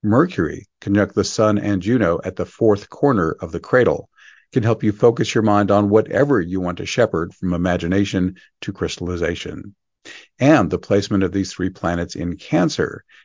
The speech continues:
can help you bring the power of emotion to your visualization. Crystal clear imagination, empowered by strong feelings, can supercharge your law of attraction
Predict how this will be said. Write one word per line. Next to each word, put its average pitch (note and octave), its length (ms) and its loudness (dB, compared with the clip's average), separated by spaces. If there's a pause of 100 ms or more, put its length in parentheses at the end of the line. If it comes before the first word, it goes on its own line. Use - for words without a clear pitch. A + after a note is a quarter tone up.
can G#2+ 140 0
help G#2 240 0
you G#2 80 2
bring G2+ 280 4
the G2+ 60 2
power G2 400 2
of F2+ 120 -4
emotion F#2 680 0 (220)
to G2+ 100 -8
your F2 160 -2
visualization. E2+ 880 -2 (400)
Crystal A#2+ 400 0
clear A#2 260 2
imagination, G2+ 840 2 (400)
empowered G2+ 440 2
by E2 140 0
strong E2 380 -4
feelings, C#3 580 0 (240)
can G2 140 -4
supercharge - 1000 -2
your F2+ 140 -2
law F#2 240 4
of F2 100 -2
attraction E2+ 640 -4